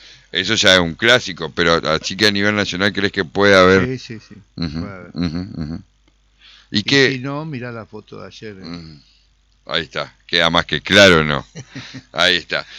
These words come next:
Speaker 1: Eh, Pedro, si le tenés que hablar a un, a un afiliado,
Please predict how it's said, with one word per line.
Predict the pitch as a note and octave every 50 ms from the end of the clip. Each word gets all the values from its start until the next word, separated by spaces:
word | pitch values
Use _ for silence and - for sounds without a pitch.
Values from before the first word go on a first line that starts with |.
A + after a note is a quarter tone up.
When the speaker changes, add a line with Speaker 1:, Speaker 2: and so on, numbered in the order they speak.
| - - -
Speaker 1:
Eh, | F#2 A2+ A#2 A#2 A#2 A#2 A2+ F#2+ -
Pedro, | - C3+ C#3+ D3 C#3 C#3 C3 A2+
si | - A2+ A2+ G#2+
le | G#2 A2 G2
tenés | F2 A2+ A#2+ C3 B2
que | - C#3 B2
hablar | A2+ A2+ A2+ A2+ A2 G#2
a | F#2+ F2+
un, | F2+ F2 E2+ E2+ D#2+ D#2+ D#2+ D#2 -
a | - D2+ F#2
un | G2 G2 F#2+
afiliado, | F2+ E2+ - F2 D#2+ D#2+ F2+ G2 G2+ G2+ G2+ G2+ F#2+ F2 E2 D#2+ D#2 D2 C#2 A#1+ A1+ - - G#1+